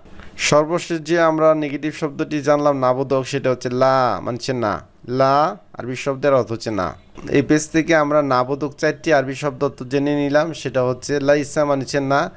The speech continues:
গাইয়ের মানছে না, মা মানছে না, লা মানছে না।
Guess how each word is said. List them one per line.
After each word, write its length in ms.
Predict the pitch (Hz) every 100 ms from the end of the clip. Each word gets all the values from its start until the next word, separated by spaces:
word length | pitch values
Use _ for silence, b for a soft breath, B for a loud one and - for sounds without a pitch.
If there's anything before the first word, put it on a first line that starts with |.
| B B B - 135
গাইয়ের 320 | 165 160 139
মানছে 360 | 131 123 -
না, 280 | 143 143 170 175 -
মা 340 | 123 139 143
মানছে 400 | 135 131 - 147
না, 240 | 151 180 190 -
লা 480 | 131 139 143 147 143 127
মানছে 280 | 123 -
না। 240 | 127 107